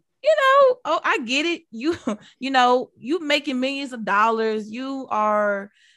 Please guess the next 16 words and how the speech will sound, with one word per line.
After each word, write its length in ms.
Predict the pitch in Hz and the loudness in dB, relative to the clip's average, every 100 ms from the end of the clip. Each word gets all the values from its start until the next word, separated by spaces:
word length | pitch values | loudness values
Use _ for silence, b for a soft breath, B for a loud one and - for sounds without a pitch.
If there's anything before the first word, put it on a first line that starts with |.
| _ | _
um, 720 | 185 190 180 175 165 160 - _ _ _ 180 | -4 -2 -2 -4 -10 -14 -18 _ _ _ -6
been 380 | 214 202 190 - 240 | -4 -4 -6 -6 0
fed 680 | 226 226 220 220 214 196 _ _ 214 - 175 180 | 2 2 2 0 -2 -6 _ _ _ -20 -18 -4
basically, 680 | 214 233 240 208 202 190 185 | 0 0 -2 -8 -4 -4 -4
you 160 | 214 | -6
know, 120 | 226 190 | -2 -2
wherever 240 | 208 202 | -2 -4
you 120 | 208 | -6
go, 560 | 196 190 190 190 185 208 | -2 0 0 -2 -6 -8
whatever. 760 | 185 233 - 226 202 165 - _ _ | -2 -2 0 -2 -2 -6 -14 _ _
So 480 | 220 202 196 190 _ _ _ _ _ _ _ _ _ _ | 0 2 2 -2 _ _ _ _ _ _ _ _ _ _
you 300 | 220 247 403 | -12 -6 -2
don't 200 | 320 277 | -2 -2
have 260 | 262 226 202 | -2 -2 -2
that 180 | 233 | -2
much 380 | 208 220 214 208 | -4 -4 -4 -6